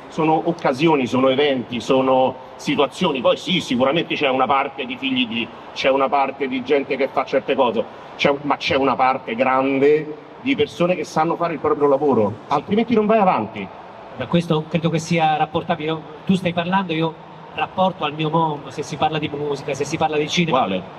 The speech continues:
Speaker 2: uguale. E, e questo però è anche, è, è anche come, come poi tu ti approcci al lavoro. Tu hai parlato appunto di un, di un metodo, ma proprio anche di una,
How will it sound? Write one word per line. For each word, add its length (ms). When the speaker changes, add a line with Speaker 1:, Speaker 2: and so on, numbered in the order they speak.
Speaker 2:
uguale. 380
E, 280
e 180
questo 500
però 160
è 120
anche, 600
è, 100
è 100
anche 240
come, 360
come 140
poi 140
tu 140
ti 100
approcci 360
al 60
lavoro. 300
Tu 120
hai 100
parlato 300
appunto 340
di 80
un, 80
di 80
un 60
metodo, 380
ma 200
proprio 260
anche 160
di 60
una, 300